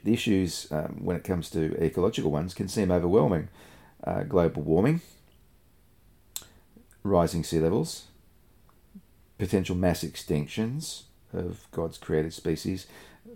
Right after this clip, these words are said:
You've seen in the past massive oil spills together with droughts, famines, quote-unquote natural disasters, and, and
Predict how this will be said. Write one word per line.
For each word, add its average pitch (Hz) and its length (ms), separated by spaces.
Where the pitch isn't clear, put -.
You've 90 220
seen 87 340
in 85 120
the 80 60
past 82 360
massive 78 380
oil 82 200
spills 85 540
together 82 320
with 78 240
droughts, - 720
famines, 87 880
quote-unquote 87 540
natural 85 460
disasters, 80 600
and, 90 260
and 92 300